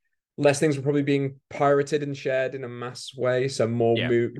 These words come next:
Speaker 1: more money was being spent on things like this. And you had the excitement of D V Ds coming out and waiting for that.
Speaker 2: Yeah.
Speaker 1: I mean, you're still a big fan of buying D V Ds anyway, but,
Speaker 2: Oh, yeah.
Speaker 1: um, uh, I think it was, like, a really, really big thing at that point. And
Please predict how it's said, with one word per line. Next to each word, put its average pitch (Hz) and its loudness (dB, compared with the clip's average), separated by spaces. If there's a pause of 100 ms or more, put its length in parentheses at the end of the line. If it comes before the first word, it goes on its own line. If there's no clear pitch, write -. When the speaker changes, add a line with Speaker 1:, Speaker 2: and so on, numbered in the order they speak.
(120)
Speaker 1:
more 147 0
money 139 6
was 135 4
being 131 -4
spent 127 -8
on 120 -8
things 127 -4
like 120 -2
this. 120 4
And 107 -10
you 120 -6
had 113 -2
the 120 -6
excitement 117 0
of 110 -10
D 120 -4
V 120 -4
Ds 143 2
coming 143 2
out 139 2
and 120 -6
waiting 120 -2
for 117 -12
that. 117 0
Speaker 2:
Yeah. 113 -10
Speaker 1:
I - -10
mean, 113 -8 (200)
you're 120 -2
still 117 -2
a 101 -4
big 104 -4
fan 113 -4
of 107 -10
buying 110 -6
D 110 -8
V 107 -10
Ds 107 -12
anyway, 113 -6
but, 110 -4
Speaker 2:
Oh, - -4
yeah. 78 -4
Speaker 1:
um, 107 -8 (760)
uh, 113 2
I 143 2
think 170 2
it 170 2
was, 147 2
like, 147 2
a 151 4
really, 147 6
really 139 4
big 123 0
thing 117 -4
at 120 -8
that 117 -6
point. 117 -6
And 120 -6